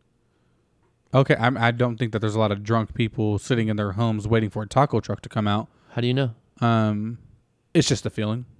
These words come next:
Speaker 1: a gut feeling. Maybe during the pandemic, there's a lot of drunk
Speaker 2: Do,
Speaker 1: people.
Speaker 2: do you know what city we live in?
Speaker 1: Yeah.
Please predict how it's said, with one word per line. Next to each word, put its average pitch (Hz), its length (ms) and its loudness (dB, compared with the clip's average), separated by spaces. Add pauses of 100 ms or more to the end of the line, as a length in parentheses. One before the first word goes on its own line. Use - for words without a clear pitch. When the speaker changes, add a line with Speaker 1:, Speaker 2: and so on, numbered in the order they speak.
(140)
Speaker 1:
a 127 80 -4
gut 120 240 2
feeling. 120 240 -2
Maybe 139 240 2
during 117 220 0
the 107 60 -4
pandemic, 113 460 -2
there's 107 180 0
a 110 40 -4
lot 107 140 2
of 104 60 -4
drunk 113 180 0
Speaker 2:
Do, - 40 -8
Speaker 1:
people. 113 380 -2
Speaker 2:
do 135 80 -2
you 131 40 0
know 131 80 2
what 113 120 0
city 131 260 0
we 135 80 0
live 135 140 -2
in? 147 160 -4 (1120)
Speaker 1:
Yeah. 135 240 4